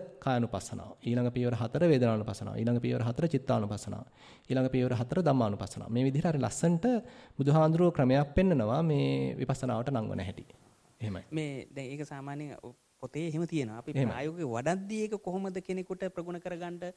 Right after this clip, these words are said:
Speaker 2: පහසු මොන මොන විදිහටද මේක දැනෙන්නේ කියලා දැන් වැඩ භාවනා කරගෙන යන කෙනාට විවිධ අත්දැකීම් එනවා. ඒකට දැන් මම, මට මේක ආලෝක නිමිත්තක්ද පහළ වෙන්නේ. එතකොට ඒක සමතයක් වැටෙනවා. එතකොට දැන් මම මේක සමතේ නෙවෙයි විපස්සනාවට යා යුත්තේ.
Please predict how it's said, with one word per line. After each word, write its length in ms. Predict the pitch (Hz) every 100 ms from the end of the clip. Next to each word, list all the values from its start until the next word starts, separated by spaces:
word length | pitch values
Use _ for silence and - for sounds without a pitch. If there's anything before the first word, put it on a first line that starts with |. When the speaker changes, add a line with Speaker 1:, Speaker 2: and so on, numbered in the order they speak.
| _ _ -
Speaker 2:
පහසු 220 | 156 165
මොන 220 | 160 160
මොන 140 | 160 165
විදිහටද 360 | 156 165 170
මේක 180 | 170 160
දැනෙන්නේ 360 | 143 135 147 160
කියලා 340 | 175 175 175 151
දැන් 140 | 143 127 - -
වැඩ 280 | - 131 139 - _ _ -
භාවනා 280 | 110 120 127
කරගෙන 300 | 120 120 131
යන 160 | 139 131
කෙනාට 300 | 135 135 185
විවිධ 280 | 165 165
අත්දැකීම් 340 | 165 156 151 139
එනවා. 140 | 117
ඒකට 180 | 127 127
දැන් 100 | 127
මම, 200 | 123 131
මට 220 | 131 143
මේක 200 | 151 151 147 - - -
ආලෝක 300 | - 110 117
නිමිත්තක්ද 420 | 127 143 - 160 156
පහළ 260 | 156 156
වෙන්නේ. 180 | 156 143
එතකොට 220 | 131 135
ඒක 220 | 113 117 113
සමතයක් 520 | 107 107 127 165 165 -
වැටෙනවා. 460 | 165 165 165 160
එතකොට 320 | 139 135 135 135
දැන් 160 | 120
මම 220 | 120 117 120
මේක 240 | 120 120 120 - _ _
සමතේ 400 | - 113 120 117
නෙවෙයි 240 | 113 113 110
විපස්සනාවට 640 | 131 127 151 139 139 151
යා 260 | 151 160 165
යුත්තේ. 440 | 165 160 - 165